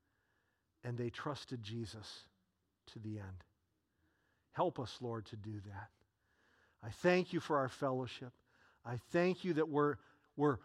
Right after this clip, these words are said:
we are fellow workers, that we are in this together, that there are leaders, but we're all workers, we're all laborers, we're all,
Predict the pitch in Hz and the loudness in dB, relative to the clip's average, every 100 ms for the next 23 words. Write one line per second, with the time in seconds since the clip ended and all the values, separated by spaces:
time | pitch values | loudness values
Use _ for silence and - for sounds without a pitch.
0 | - - 151 196 160 190 202 165 160 - | -10 -2 0 2 4 4 8 8 8 4
1 | - 160 156 147 123 131 127 - 107 98 | 4 6 6 4 4 2 2 -6 -8 -8
2 | - - - _ _ _ _ 147 147 170 | -10 -12 -18 _ _ _ _ -2 6 8
3 | 156 151 175 160 151 143 - - 135 117 | 8 6 4 0 2 0 -2 -8 -6 -2
4 | 127 123 117 95 - _ _ _ _ _ | -2 -2 -6 -10 -16 _ _ _ _ _
5 | _ _ _ _ - 147 139 185 180 175 | _ _ _ _ -4 0 6 8 10 10
6 | 160 - 165 131 156 196 185 196 190 180 | 10 4 -2 2 4 4 6 8 8 4
7 | - - 135 131 131 165 - 151 165 160 | -4 -18 -18 0 4 4 4 4 4 8
8 | 170 175 160 139 135 139 - 120 113 135 | 10 10 8 6 4 2 2 -4 -2 2
9 | 147 156 170 175 151 151 147 135 123 123 | 2 6 8 8 8 4 4 0 0 2
10 | 143 147 165 170 156 | 4 6 8 8 8